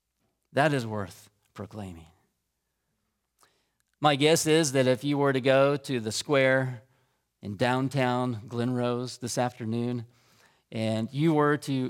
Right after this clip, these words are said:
take a survey, and you were to ask those that you encountered what they believed would truly make them happy,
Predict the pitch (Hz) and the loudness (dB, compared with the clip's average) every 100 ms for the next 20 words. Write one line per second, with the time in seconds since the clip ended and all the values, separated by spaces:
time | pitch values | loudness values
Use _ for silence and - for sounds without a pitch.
0 | - 156 135 135 - 143 135 113 110 113 | -4 -2 -2 -2 -4 -2 0 0 0 0
1 | 117 117 139 170 151 151 143 135 - 156 | 0 -2 0 2 2 0 -2 -6 0 2
2 | 160 - 151 147 143 139 135 143 143 135 | 2 0 2 2 2 -2 -6 -4 -2 -2
3 | 127 120 - 131 127 117 113 110 - _ | -2 -4 -2 0 0 0 -4 -6 -20 _
4 | 131 160 226 - 170 165 170 151 147 131 | 0 4 4 0 0 4 4 2 -2 0
5 | 127 123 123 123 127 - - 240 269 285 | 0 0 -2 -4 -6 -8 -10 -6 -2 -2
6 | 269 247 208 160 190 190 160 156 147 131 | -2 -4 0 2 2 0 -2 0 0 -2
7 | 147 143 - 113 | -2 -2 -2 -10